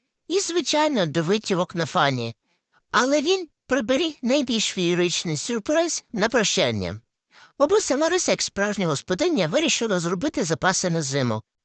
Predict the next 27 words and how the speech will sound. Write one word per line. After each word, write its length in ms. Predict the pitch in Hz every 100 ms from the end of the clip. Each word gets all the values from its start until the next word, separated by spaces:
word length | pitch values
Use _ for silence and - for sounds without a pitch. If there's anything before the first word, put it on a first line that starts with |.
| _ -
Вона 300 | 196 359 311
розклала 520 | 202 - 277 294 214
на 120 | 151
столі 340 | 139 214 202 175
свіжі, 520 | - 170 214 170 127
пухирчасті 840 | - 196 - 370 302 233 - 214
огірочки, 580 | 175 156 139 135 - 156
готуючись 720 | 123 - 403 359 - 202 -
їх 180 | 214 -
консервувати. 920 | - 170 - 180 156 139 135 - 123 - _ _ _ _ -
А 80 | 160
біля 280 | 214 214 247
них 280 | 339 -
стояла 460 | - - 254 311 247
велика, 420 | 170 285 330 214
майже 380 | 254 392 233 226
порожня 480 | 208 208 214 214 175
трилітрова 680 | 160 139 143 151 175 160
банка. 500 | 131 139 135 - 113 - _ _ _ _ -
Я 160 | 440 -
сидів 360 | 247 175 202
на 120 | 170
стільці, 600 | 151 - 170 - - 123 92
спостерігаючи 1000 | - - - 214 202 285 339 240 - 196
за 200 | 147 180
цим 280 | - 294 254
процесом. 420 | 214 - 156